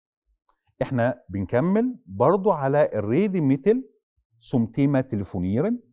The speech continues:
لموضوع الاتصالات في مكان العمل. Ich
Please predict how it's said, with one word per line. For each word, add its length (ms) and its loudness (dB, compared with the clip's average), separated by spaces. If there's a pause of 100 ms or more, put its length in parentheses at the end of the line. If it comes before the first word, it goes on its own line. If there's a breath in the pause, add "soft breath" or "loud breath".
(120)
لموضوع 580 0
الاتصالات 760 -4
في 460 -6
مكان 540 -4 (100)
العمل. 360 -4 (3500)
Ich 380 0